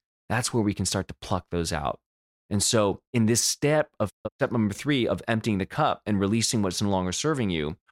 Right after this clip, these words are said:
what you wanna do is get a sheet of paper, and get a sheet of paper and draw a really big cup. In fact, let the cup take up the entire page. And inside of the cup, now that you can create a more specific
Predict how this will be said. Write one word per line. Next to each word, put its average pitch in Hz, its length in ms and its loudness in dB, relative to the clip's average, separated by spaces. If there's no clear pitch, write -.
what 165 120 0
you 220 100 2
wanna 175 180 2
do 104 420 2
is 95 140 -2
get 107 160 0
a 92 60 2
sheet - 440 -2
of - 140 -8
paper, - 480 -6
and 101 220 0
get 131 100 2
a 185 60 2
sheet 208 180 0
of 196 80 -2
paper 131 400 0
and 98 180 2
draw 104 600 4
a 123 100 -2
really 123 300 2
big 107 180 0
cup. - 380 -2
In 117 80 0
fact, 139 200 0
let 147 280 0
the 196 120 4
cup - 360 0
take - 240 0
up 131 160 -2
the 120 80 2
entire 101 420 0
page. 73 500 -4
And 117 100 0
inside 185 460 2
of 196 60 0
the 202 80 0
cup, 87 400 -2
now 147 320 2
that 180 240 0
you 135 100 2
can 131 140 0
create 117 320 0
a 110 80 0
more 113 580 2
specific - 880 -2